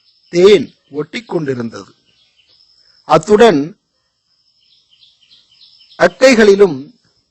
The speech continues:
தேன் ஒட்டி கொண்டிருந்தது. அந்த தேனை விட்டு நகர முடியாமல் அதில் மாட்டியே இறந்து போயின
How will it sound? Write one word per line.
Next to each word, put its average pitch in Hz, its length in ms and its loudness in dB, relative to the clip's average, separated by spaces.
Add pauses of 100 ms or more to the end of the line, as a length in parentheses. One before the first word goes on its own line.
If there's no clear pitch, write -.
(180)
தேன் 175 420 -2
ஒட்டி 135 320 -20
கொண்டிருந்தது. 113 680 -14 (1080)
அந்த 196 340 0
தேனை 240 500 0
விட்டு 214 300 -8
நகர 196 320 -4
முடியாமல் 180 720 -4 (760)
அதில் 147 400 -4
மாட்டியே 196 560 -2
இறந்து 165 360 -6
போயின 151 680 -6